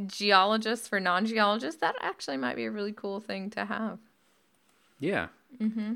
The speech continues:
Speaker 1: You could do a lot of investigation with that.
Speaker 2: And, you know, a lot of stuff that I would have put on this list five years ago now just sounds stupid. Like, you should carry a camera.
Speaker 1: Yeah.
Speaker 2: Of course you're carrying a camera. You have your cell phone.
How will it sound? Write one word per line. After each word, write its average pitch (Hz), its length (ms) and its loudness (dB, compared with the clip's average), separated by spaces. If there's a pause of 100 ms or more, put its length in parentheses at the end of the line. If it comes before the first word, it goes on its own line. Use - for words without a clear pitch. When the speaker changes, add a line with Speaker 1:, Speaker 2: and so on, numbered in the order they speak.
(100)
Speaker 1:
You 214 120 -2
could 233 100 -2
do 208 160 -2
a - 20 0
lot 190 240 4
of 202 80 -2
investigation 180 760 -6
with - 140 -10
that. - 220 -6 (2000)
Speaker 2:
And, 117 300 2
you 147 100 4
know, 135 120 6
a - 20 4
lot 139 140 8
of 208 80 0
stuff - 200 0
that 98 180 4
I 101 80 6
would 95 260 2
have 127 140 -2
put 127 140 2
on 120 160 4
this 123 180 -4
list 131 220 -2
five 92 300 0
years 92 200 -4
ago 101 200 0
now 92 200 0
just 90 200 -4
sounds 92 260 -4
stupid. 92 500 -8
Like, 90 200 -6 (100)
you 120 100 -6
should 123 140 -2
carry 139 240 2
a 127 60 0
camera. 110 440 -4 (880)
Speaker 1:
Yeah. 175 160 -4
Speaker 2:
Of 220 100 -6
course 139 160 4
you're - 80 -8
carrying 90 220 -4
a - 20 -14
camera. 80 280 -6
You 78 60 -10
have 80 80 -12
your 85 120 -10
cell 92 180 -6
phone. 80 240 -12